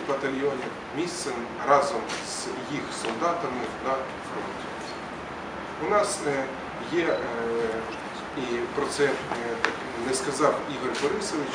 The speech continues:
е, чи не вперше Батьківщи-, е, сп-, виборчий список «Батьківщини» очолила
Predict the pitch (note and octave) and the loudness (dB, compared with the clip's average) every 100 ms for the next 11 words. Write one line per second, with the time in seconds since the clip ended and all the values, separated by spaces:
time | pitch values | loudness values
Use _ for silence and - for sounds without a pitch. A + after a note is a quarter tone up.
0 | - A2 A#2 A3+ D#3+ C#3 C3 - F#3+ F#3 | -2 -2 -4 -2 0 0 0 4 4 4
1 | - C#3 - - - - - - - A#2+ | 0 -2 -4 -8 -8 -8 -2 -2 0 -2
2 | - - D3+ B2+ A2+ - - - D3+ - | -4 -2 -2 -2 -2 -2 -2 0 2 2
3 | B2+ - A#2+ - C3 - C3 B2 C3+ - | 2 0 -2 -2 -2 -2 -2 -2 -2 -2
4 | - F#3 E3 D3+ - - C3+ B2 E3+ E3+ | -2 -2 -2 -4 -6 -4 0 2 2 2
5 | D3+ C#3+ | 4 6